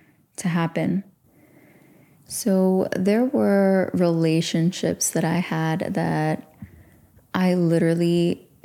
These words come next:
just, I saw a running theme, and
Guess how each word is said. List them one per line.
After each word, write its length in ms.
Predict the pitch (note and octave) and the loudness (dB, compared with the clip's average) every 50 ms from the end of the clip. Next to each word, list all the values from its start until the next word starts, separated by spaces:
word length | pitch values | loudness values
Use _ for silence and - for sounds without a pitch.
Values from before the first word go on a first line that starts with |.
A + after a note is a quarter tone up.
| - F#3+ - | -8 -8 -8
just, 380 | - - F3+ E3 D#3+ D#3+ - - | -4 -4 -2 -2 -2 -2 -4 -4
I 100 | E3+ E3+ | -6 -6
saw 280 | - - E3 E3 E3+ | -6 -4 -4 -2 -2
a 40 | E3 | 0
running 340 | E3 E3+ E3+ F3 F3 F3 F3 | 0 0 0 0 0 0 0
theme, 560 | - - F3 E3+ E3+ F3+ G3 A3 A3 G#3+ - - - | -2 -2 0 0 2 2 2 2 0 0 -4 -8 -6
and 600 | F#3+ F#3 F3+ F3+ F3+ F3 E3+ E3+ E3+ E3+ E3 - | -4 -2 0 0 0 0 0 2 0 0 -2 -4